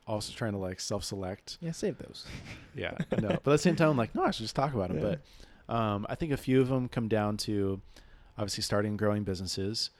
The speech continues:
Speaker 1: and being involved in, like, having ownership in a business really gets me excited, and that's kinda been, like, my single pursuit since I was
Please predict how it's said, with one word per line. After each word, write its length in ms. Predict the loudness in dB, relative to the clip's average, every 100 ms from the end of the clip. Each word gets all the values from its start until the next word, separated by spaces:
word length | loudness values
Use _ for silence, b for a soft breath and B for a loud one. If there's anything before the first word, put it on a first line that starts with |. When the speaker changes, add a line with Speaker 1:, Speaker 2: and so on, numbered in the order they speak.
| b b -8
Speaker 1:
and 360 | -6 -4 -4
being 220 | -4 -2 -2
involved 560 | 0 4 4 4 0 -6
in, 460 | -6 -4 -4 -6 -6
like, 120 | -8
having 240 | -2 -2 0
ownership 480 | 0 0 -2 -4 -4
in 360 | -6 -6 -6 -8
a 100 | -6
business 420 | -6 -6 -8 -8
really 260 | -2 0 0
gets 220 | -2 -4
me 60 | -4
excited, 340 | -2 0 0
and 80 | -4
that's 120 | -6
kinda 200 | -6 -6
been, 200 | -4 -4
like, 180 | -6 -8 -14 b b b b b
my 240 | -4 -4
single 340 | -4 -4 -2 -4
pursuit 540 | -4 -6 -4 -4 -6
since 240 | -10 -8
I 60 | -8
was 320 | -6 -8 -10